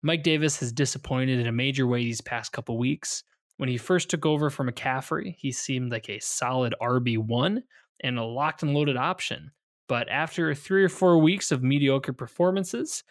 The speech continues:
people's confidence may be fading, and they may be tempted to sit a Mister Mike Davis. Don't do it this week.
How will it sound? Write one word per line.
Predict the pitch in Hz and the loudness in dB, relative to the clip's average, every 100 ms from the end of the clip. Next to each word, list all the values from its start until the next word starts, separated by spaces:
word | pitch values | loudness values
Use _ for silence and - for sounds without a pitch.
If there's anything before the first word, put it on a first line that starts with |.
| - _ - | -20 _ -4
people's | 185 180 147 | -2 0 -2
confidence | 165 160 165 156 143 | -2 0 -2 -4 -4
may | 143 135 | -4 -4
be | 131 | -4
fading, | - - 196 208 226 247 - - | -8 0 2 2 0 -2 -8 -8
and | 139 | 0
they | |
may | 143 | 0
be | 151 143 | 2 0
tempted | - 143 143 135 131 | 0 -4 -2 -4 -6
to | - 110 | -12 -10
sit | - - 214 - - _ | -8 -4 -4 -4 -16 _
a | 131 127 | -8 -4
Mister | 123 135 - 120 | -4 -6 -6 -4
Mike | 120 120 | -2 -2
Davis. | - 135 131 131 - - _ _ _ _ _ - | 0 2 2 0 -2 -8 _ _ _ _ _ 2
Don't | 254 202 | 2 4
do | 202 | 4
it | 135 | 4
this | 117 - | 2 0
week. | 123 117 - | 2 0 -2